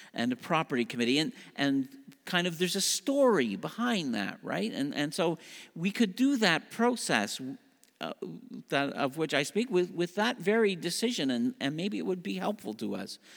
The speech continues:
as we, uh, seek to find out where God is, is leading and how best we might fulfill those roles. It was that sort of thing. And it was a brilliantly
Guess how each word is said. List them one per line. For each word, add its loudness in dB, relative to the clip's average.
as -6
we, -2
uh, -4
seek -6
to -10
find -2
out 0
where -2
God 0
is, -8
is -8
leading 0
and -6
how -4
best -2
we -6
might 0
fulfill -8
those -6
roles. -10
It -6
was -4
that -2
sort -2
of -6
thing. -2
And 2
it 0
was 0
a 4
brilliantly 2